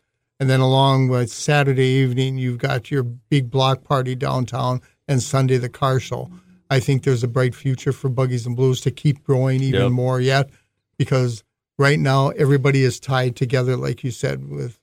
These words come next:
Speaker 1: with Hammer Down, with the
Speaker 2: Mm-hmm.
Speaker 1: races and all that, wh-, which is, it's great to see because, uh,
Speaker 2: Right.
Speaker 1: uh, I, I, I know, um,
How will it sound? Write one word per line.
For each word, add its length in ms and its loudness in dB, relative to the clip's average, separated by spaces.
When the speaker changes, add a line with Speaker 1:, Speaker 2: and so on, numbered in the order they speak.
Speaker 1:
with 160 -2
Hammer 320 -2
Down, 360 -2
with 140 -6
the 80 -2
Speaker 2:
Mm-hmm. 80 -2
Speaker 1:
races 400 -2
and 80 -6
all 160 -6
that, 240 -6
wh-, 220 4
which 260 2
is, 240 0
it's 220 -2
great 320 2
to 120 0
see 340 -2
because, 540 -8
uh, 160 -2
Speaker 2:
Right. 200 0
Speaker 1:
uh, 420 -4
I, 100 -2
I, 40 2
I 40 4
know, 240 2
um, 300 -4